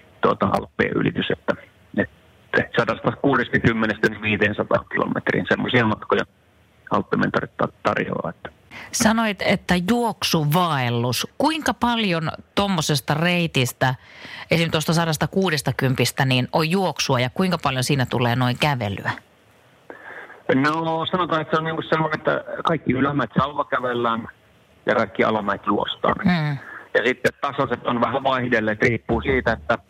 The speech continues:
Speaker 1: että esimerkiksi jos lähdetään vaikka kylästä tai jostain vuoristomäeltä, lähdetään, ollaan lounas syöty, niin yle-, yleensä pyritään sit niinku aika iisiti siinä, että se ruoka, ruoka pysyy sit sisälläkin, kun ollaan tankattu just, että vähän sen fiiliksen mukaan ja tota,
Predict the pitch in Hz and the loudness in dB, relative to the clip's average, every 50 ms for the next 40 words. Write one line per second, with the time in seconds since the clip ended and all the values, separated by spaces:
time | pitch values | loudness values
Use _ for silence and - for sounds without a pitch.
0 | - - - - - 113 107 107 107 104 101 - - 104 - - - - - - | -20 -20 -20 -4 -2 -2 0 0 -2 -2 -2 0 -2 -2 -2 -2 -10 -4 0 0
1 | 110 95 104 101 - 101 101 104 98 - - 104 - - 107 104 101 95 - - | 2 2 2 2 2 0 0 0 0 -2 -2 -2 0 0 0 2 0 -2 0 -2
2 | 104 95 - 104 101 101 98 98 - - - 104 104 101 101 104 104 104 - - | -4 0 0 0 0 0 0 -4 -2 0 0 0 2 2 2 2 0 -2 -2 -4
3 | 98 98 104 98 95 95 98 - 98 - _ - - - - - - - - - | -4 0 0 0 0 0 0 -2 -4 -4 _ -16 -16 -16 -16 -20 -20 -20 -20 -4
4 | - 98 101 95 95 98 - 101 98 98 101 113 - 104 101 98 101 101 104 98 | -2 0 2 2 0 0 0 -2 -2 0 -2 0 0 0 0 2 2 2 0 0
5 | 95 101 104 101 - - - 107 98 98 - - - - - - - - 107 98 | -2 -2 -4 -4 -4 -2 0 0 0 2 0 -2 -2 -2 -12 -20 -6 -4 -2 0
6 | - 98 101 101 98 - - 104 104 101 - 101 - - 104 104 101 92 - 101 | 2 2 2 0 0 0 0 0 0 0 0 -2 0 0 0 0 0 0 0 -2
7 | 101 95 - - - - - 101 98 98 - 98 101 - _ - - - 104 104 | -2 2 0 -2 -2 -2 -8 -2 -2 -2 -2 -2 -4 -6 _ -4 -2 0 0 0
8 | - 98 98 101 101 95 - 98 - - - - - 104 95 98 95 - - - | 0 0 0 0 -2 0 0 -2 -2 -2 -6 0 0 0 0 2 -2 -4 -6 -6
9 | - - 110 104 107 104 95 - - - _ - - - - - - - - - | -2 0 2 2 2 0 0 -2 -6 -6 _ -6 -2 -2 -2 -2 -4 -6 -2 0
10 | - 139 120 127 117 104 120 104 123 120 113 110 107 - - 117 - - 127 120 | 2 2 2 0 -2 -4 -4 0 0 0 2 2 0 0 0 -2 0 -2 -2 0
11 | 110 123 113 107 104 92 104 110 - - 107 104 101 101 101 101 - - 98 95 | 2 0 0 0 -4 -4 -6 -8 -2 -2 0 0 0 -2 0 0 -2 -2 -2 -6
12 | - - - _ - 104 107 101 - - 107 - 113 110 110 117 110 127 127 123 | -6 -8 -6 _ -6 -4 -4 -4 -2 -4 -2 0 0 0 0 0 0 0 -2 -2
13 | 117 - - 135 127 120 113 - - 123 - - 113 110 - - 110 110 107 104 | -4 -2 2 2 2 2 0 0 -2 -2 -2 -4 -14 -6 -2 0 0 0 0 -4
14 | 98 - 107 107 - - 107 | -4 -2 -4 -2 0 0 -2